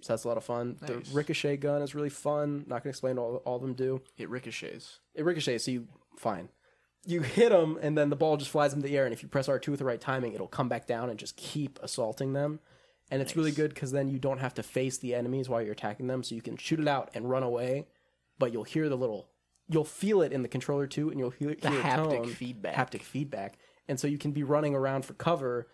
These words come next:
Speaker 1: and be completely behind cover, but still attacking the enemies like that.
Speaker 2: Mm-hmm.
Speaker 1: Very, very fun. Um, you've got, uh, the Cold Front, which just freezes 'em all.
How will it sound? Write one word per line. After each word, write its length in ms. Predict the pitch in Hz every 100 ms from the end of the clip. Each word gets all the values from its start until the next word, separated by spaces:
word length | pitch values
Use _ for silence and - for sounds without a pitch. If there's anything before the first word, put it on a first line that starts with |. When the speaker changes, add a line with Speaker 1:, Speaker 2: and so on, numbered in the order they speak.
| _
Speaker 1:
and 140 | - 127
be 80 | 131
completely 380 | 131 - 165
behind 240 | 139 127 127
cover, 240 | 147 135
but 160 | 117 120
still 180 | - 120
attacking 420 | 104 117 113 120
the 80 | 104
enemies 360 | 107 117 135
like 160 | 143 143
that. 220 | 127 160
Speaker 2:
Mm-hmm. 320 | 139 127 - - _
Speaker 1:
Very, 180 | - 120
very 200 | 107 110
fun. 340 | - 113 120 - _ _ _ _ _ _ _ _ _ -
Um, 360 | 123 120 113 107 - _ _
you've 160 | 139 127
got, 220 | 120 113
uh, 300 | 113 110 110 -
the 80 | 123
Cold 320 | - 170 160
Front, 300 | - 156 156
which 100 | 127
just 240 | 123 117
freezes 480 | - - 147 139 135
'em 100 | 135
all. 340 | 135 135 135